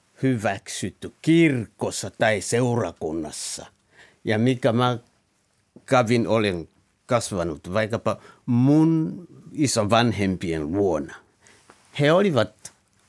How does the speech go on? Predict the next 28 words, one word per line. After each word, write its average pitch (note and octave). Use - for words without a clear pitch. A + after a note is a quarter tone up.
niin G2+
sanottu F2+
pakanoita – C#2
vaikkapa F2+
eikä F2
se -
<laughs> F#2
sana, F#2
en F#2+
tiedä D#2+
mitä F2+
se -
tarkoittaa. F2
Ja B2
heillä F3+
oli F3+
om-, E3+
omia C#3
tapoja. G#2+
Mutta B2
kun F#3+
mä F#3
menen A3
takaisin B2
kotiin, F#2+
mun A#2
vanhempien A#2
kotiin, -